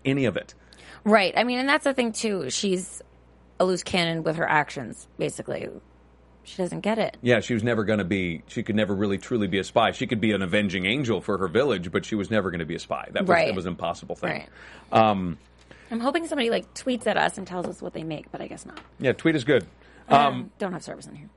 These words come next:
Speaker 2: <laughs>
Speaker 1: now, we also get, we all, now, now, then, then our Camaro comes back, and we get the Camaro as a, as a symbol of American capitalist success.
Speaker 2: Yes, when he's speaking to Kate.
Speaker 1: When he's speaking to Kate. And, and we, we couldn't figure it out, too, 'cause he's getting out of that Camaro, and we're like, "That's a long shot of that Camaro. Why is he standing there staring
Speaker 2: You thought
Speaker 1: at
Speaker 2: he
Speaker 1: it?"
Speaker 2: was gonna torch it.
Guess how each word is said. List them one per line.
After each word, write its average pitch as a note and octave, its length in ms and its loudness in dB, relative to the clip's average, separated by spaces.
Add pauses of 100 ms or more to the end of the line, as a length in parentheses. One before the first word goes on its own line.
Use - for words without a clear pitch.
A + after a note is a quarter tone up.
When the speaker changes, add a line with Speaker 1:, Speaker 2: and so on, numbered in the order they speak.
Speaker 2:
<laughs> - 260 -16
Speaker 1:
now, D#3 140 8
we D3+ 140 4
also G#3 280 4
get, D3 280 2
we C#3 100 2
all, - 300 2
now, C#3 220 4
now, D3 260 2
then, D3+ 320 2
then D#3+ 160 2
our D3 120 2
Camaro C3 360 2
comes G#2+ 180 -2
back, G2 340 4
and G2+ 140 -2
we G2+ 100 0
get A2+ 220 0
the - 60 -12
Camaro A2+ 440 2
as G2+ 200 2
a, G#2 140 0
as G2+ 180 2
a F#2+ 60 -4
symbol A#2+ 340 0
of G2+ 80 0
American G#2 420 0
capitalist G2+ 560 0
success. - 580 2
Speaker 2:
Yes, E3 300 -2
when F3 80 -2
he's E3+ 140 -4
speaking E3+ 320 -6
to D#3 60 -4
Kate. - 340 -10
Speaker 1:
When G#2 100 -2
he's G#2 100 2
speaking G2 280 0
to F#2+ 80 0
Kate. D#2+ 400 -4
And, B2 240 2
and C3 80 2
we, D3 160 2
we F#3 100 4
couldn't G3 160 4
figure D#3+ 180 2
it E3 40 6
out, C3+ 120 4
too, D3 80 -2
'cause B2 120 -4
he's B2 80 -4
getting F3 180 2
out F3 60 6
of D3+ 60 4
that B2+ 120 2
Camaro, C#3+ 220 0
and A#2+ 80 2
we're A2+ 80 2
like, G2+ 200 0
"That's G3 200 -4
a F#3 40 0
long C#3 600 0
shot C3 300 4
of A#2+ 60 2
that A#2 160 2
Camaro. A2+ 380 2
Why A2+ 120 2
is C3+ 100 -4
he C3+ 80 -6
standing A#2 360 0
there A#2 120 -2
staring C4+ 280 4
Speaker 2:
You - 60 4
thought C4+ 80 8
Speaker 1:
at A3+ 60 4
Speaker 2:
he A#3 60 2
Speaker 1:
it?" - 20 2
Speaker 2:
was F#3+ 80 -2
gonna F3 180 0
torch A#3+ 300 2
it. - 140 -6